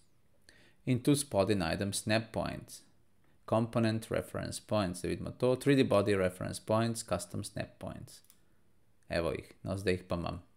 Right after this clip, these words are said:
In tudi v tri D jih vidim. In zdaj jaz lahko mojo tiskanino postavim notri. Seveda vidim, da je moj tri D model obrnjen ravno narobe, zato ga bom zdaj prijel in ga bom zasukal za sto osemdeset stopinj in postavil noter. Približno za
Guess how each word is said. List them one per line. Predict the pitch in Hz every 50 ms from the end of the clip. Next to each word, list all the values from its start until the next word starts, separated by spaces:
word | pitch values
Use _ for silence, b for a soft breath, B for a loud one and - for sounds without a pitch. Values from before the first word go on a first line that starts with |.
| _ _ - _ _ b b b b b b b b b _
In | - 107
tudi | - - 104 104 98
v | 98 95 92
tri | - - 101 98
D | - 92 92 101
jih | 101 - -
vidim. | 104 104 - - - - b b b b b b b b -
In | 117
zdaj | 120 170 190
jaz | 196 185 185 -
lahko | 175 143 - - - 160 156
mojo | 151 139 120 113 123 131 -
tiskanino | 127 - - - 127 120 110 104 110 110 110
postavim | - 131 - - - 92 92 101 101 117 117
notri. | 127 135 139 139 - - 95 - - B B B B B B B
Seveda | - - 120 123 139 139 135
vidim, | 123 139 143 147 143 135
da | 123 117
je | 113 117 113
moj | 113 107 104 107 117 123 120 -
tri | - 120 117
D | 127 131
model | 127 120 107 104 107 110 -
obrnjen | 104 104 107 110 110 113 110 107 101
ravno | 98 98 98 104 110 107
narobe, | 107 104 104 110 113 117 104 104 101 B B B B B B B - -
zato | 113 - 110
ga | 104 107
bom | 98 - 95 92
zdaj | 95 92
prijel | 87 - - 92 98 113 127 - 139
in | 131 123
ga | 117 117
bom | 117 120 120
zasukal | 117 120 117 - - - - - - 98
za | 101 107
sto | 107 - - - 104
osemdeset | 98 - - 107 - - -
stopinj | - - - 98 - - 131 135 139 131 B B B B B B _ _
in | - 120 123 123 120 117 -
postavil | - - - - - - 82 87 101 104
noter. | 101 101 95 95 - - 90 - - - - _ _ _ -
Približno | - 117 110 104 120 127 117 98 98 95
za | 95 -